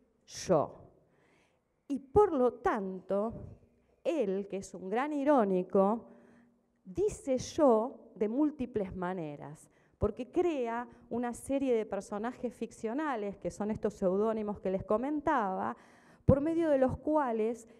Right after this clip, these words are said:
intenta reafirmar, exactamente,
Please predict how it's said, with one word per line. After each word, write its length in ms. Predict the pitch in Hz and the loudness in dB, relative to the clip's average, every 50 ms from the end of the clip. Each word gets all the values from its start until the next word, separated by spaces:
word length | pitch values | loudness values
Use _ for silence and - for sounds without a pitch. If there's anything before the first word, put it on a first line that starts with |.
| _ | _
intenta 760 | - 262 269 285 294 285 285 339 330 339 349 339 339 320 302 285 | -4 -2 0 0 0 0 -2 -2 -2 -2 -4 -4 -4 -4 -4 0
reafirmar, 1200 | 269 247 247 240 240 240 240 - 254 254 240 269 277 269 277 320 320 320 320 320 339 359 370 - - _ _ _ _ _ _ _ _ _ _ _ _ _ _ _ _ _ _ - - | 2 4 4 4 2 0 -6 -6 -6 -6 -4 -4 -6 -6 -6 -6 -6 -6 -6 -6 -6 -8 -10 -12 -14 _ _ _ _ _ _ _ _ _ _ _ _ _ _ _ _ _ _ -12 -10
exactamente, 960 | 220 202 - - 240 233 240 - 170 160 147 139 139 165 156 - - - | -8 -8 -6 -6 -8 -8 -8 -8 -10 -10 -10 -10 -12 -14 -14 -16 -18 -20